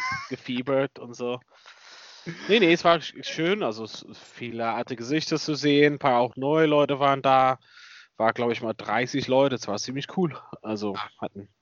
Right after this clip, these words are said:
Speaker 1: hatten unseren
Speaker 2: Das
Speaker 1: eigenen Trainingplatz und so und Touch Rugby, ein bisschen, das Wetter war gut, der Platz war gut, die Stimmung war gut, danach gab's Bierchen.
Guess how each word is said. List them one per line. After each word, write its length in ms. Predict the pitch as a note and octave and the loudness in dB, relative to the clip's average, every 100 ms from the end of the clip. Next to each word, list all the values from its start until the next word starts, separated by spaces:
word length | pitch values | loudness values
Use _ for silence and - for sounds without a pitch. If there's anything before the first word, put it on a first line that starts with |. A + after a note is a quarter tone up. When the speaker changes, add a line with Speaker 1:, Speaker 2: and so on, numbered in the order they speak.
| _ _ | _ _
Speaker 1:
hatten 140 | A2 F#2+ | -8 -6
unseren 260 | G#2+ A2 | -4 0
Speaker 2:
Das 80 | G#2 | 2
Speaker 1:
eigenen 300 | G#2 B2+ A#2+ | 2 -2 -6
Trainingplatz 640 | G#2 B2 C3 C3+ C3 - | -4 -4 -4 -2 -4 -4
und 80 | C3 | -10
so 160 | B2+ C3+ | -6 -6
und 460 | C3+ F#2 F#2+ - - | -6 -12 -14 -14 -6
Touch 240 | A#2+ - | -6 -4
Rugby, 320 | B2+ B2 B2 | -6 -4 -4
ein 80 | A#2+ | -4
bisschen, 340 | G#2+ - G#2+ G#2 - - - - - - | -6 -8 -10 -12 -18 -20 -20 -20 -20 -10
das 160 | - | 6
Wetter 220 | B2+ C#3 | 6 8
war 120 | C3 B2+ | 6 4
gut, 340 | B2+ C3 B2+ | 2 2 0
der 60 | A2+ | -2
Platz 320 | - A#2+ A#2 | 0 0 0
war 80 | C3 | -4
gut, 600 | A#2+ B2 A#2+ A#2+ - - _ _ _ - | -2 -4 -4 -6 -10 -16 _ _ _ -14
die 60 | - | -6
Stimmung 360 | C3+ B2+ B2 | -4 -4 0
war 140 | A#2+ A#2 | 2 2
gut, 520 | A#2+ A#2+ A#2 - - | 0 -4 -4 -8 -8
danach 320 | A#2+ A2+ A2+ | -4 0 -2
gab's 240 | - A2 - | -2 -6 -6
Bierchen. 640 | A#2+ A#2 A#2 A#2+ A#2 A#2+ | -4 -4 -4 -8 -8 -12